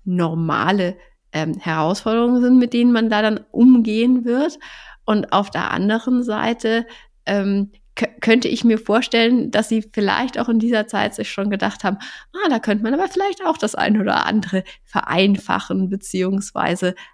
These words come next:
anders angehen.“ Ähm, was, was sind denn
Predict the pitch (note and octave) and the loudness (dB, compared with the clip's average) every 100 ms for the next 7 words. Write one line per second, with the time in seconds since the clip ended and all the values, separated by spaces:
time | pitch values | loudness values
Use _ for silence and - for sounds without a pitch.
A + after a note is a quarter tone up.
0 | _ F3+ F3+ E3+ E3 - C3 E3 E3 F3 | _ -2 0 2 0 -2 -4 -2 -2 -4
1 | - G3+ A#3+ - - _ - F3+ F3+ E3+ | -6 -8 -12 -18 -20 _ -4 -2 -2 -4
2 | _ G3 A3+ - A3+ C4 - D#4 C4+ B3+ | _ -2 -2 -4 -6 -4 4 6 8 6
3 | B3 | 2